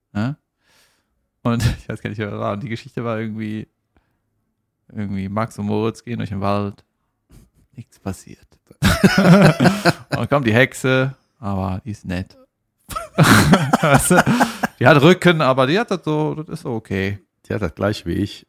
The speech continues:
Speaker 1: Ja, der, die ist so, ja, die ist aber eigentlich gut drauf und die will keinem was Böses. <laughs> Und das haben dann alle Verläge abgelehnt.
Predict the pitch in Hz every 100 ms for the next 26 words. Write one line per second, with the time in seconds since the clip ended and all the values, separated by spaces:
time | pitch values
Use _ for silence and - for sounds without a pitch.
0 | _ _ _ - 233 190 165 160 147 202
1 | 220 190 175 175 175 175 262 262 226 -
2 | 202 208 214 - 185 170 165 170 156 156
3 | 175 170 - 156 135 110 - 98 92 78
4 | - _ _ _ _ _ - - - -
5 | 285 - - - - - - - 277 -
6 | - - - - 311 330 381 381 294 -
7 | 160 151 175 170 156 127 160 - 151 165
8 | 127 127 - 196 220 359 160 113 -